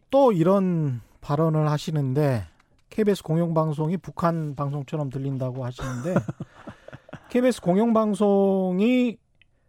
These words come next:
종부세 그 내시는 분들 또 이렇게 한국에서 어느 정도 사시는 분들 저도 잘 삽니다. 그분들 위주로 이기적으로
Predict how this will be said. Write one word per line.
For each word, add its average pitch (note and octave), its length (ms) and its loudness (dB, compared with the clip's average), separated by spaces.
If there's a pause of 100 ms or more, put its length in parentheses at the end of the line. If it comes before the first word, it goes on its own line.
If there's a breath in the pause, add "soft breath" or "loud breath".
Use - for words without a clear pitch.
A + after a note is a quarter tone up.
(120)
종부세 F3 1300 0 (240)
그 C#3 840 -4 (300)
내시는 E3+ 440 0
분들 B2+ 880 -4
또 C3+ 540 -6 (720)
이렇게 C#3+ 280 -4
한국에서 F#3+ 1200 -2
어느 D3+ 240 0
정도 F#3+ 260 0
사시는 A#3 580 0
분들 C3+ 560 0
저도 A3 380 4
잘 D#3 180 -2
삽니다. G3 520 2 (1120)
그분들 C4 640 4
위주로 G#3 560 4
이기적으로 F#3+ 1300 4